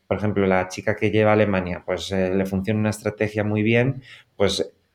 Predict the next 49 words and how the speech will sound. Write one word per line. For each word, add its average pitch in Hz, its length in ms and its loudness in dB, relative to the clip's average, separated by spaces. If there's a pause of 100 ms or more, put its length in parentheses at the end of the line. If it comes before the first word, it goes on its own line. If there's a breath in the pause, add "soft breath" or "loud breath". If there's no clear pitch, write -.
(140)
eh, 92 640 0
es 101 200 0
instantáneo, 110 680 2
digamos, 110 320 2
el 104 100 2
feedback 104 380 -2
que 113 60 0
le 101 100 2
puede 101 180 4
dar 101 140 4
al 98 100 2
equipo, 95 320 -4
¿no? 107 140 -2
O - 20 0
sea, 104 140 0
es, 95 240 0
o 95 40 -2
sea, 92 140 -2
están 95 220 -2
sentadas 101 420 2
juntas 117 460 2 (320 loud breath)
y 92 200 -4
tiene 104 200 2
a 101 60 4
la 101 100 6
de 104 100 4
Francia 104 360 2
delante, 110 420 4
a 117 60 4
la 110 100 4
de 98 60 4
Estados 104 340 2
Unidos 104 260 -2
al 104 140 4
lado, 123 460 4 (280 loud breath)
a 95 140 -2
la 98 160 2
otra 104 260 2
detrás. 113 440 2
Entonces, 107 420 -2 (320 loud breath)
digamos 104 320 0
que - 60 0
es 104 100 -4
muy 117 220 4
rápido. 98 560 0
Y - 100 -8
luego, 98 280 4
además, 101 320 0
también, 107 340 -4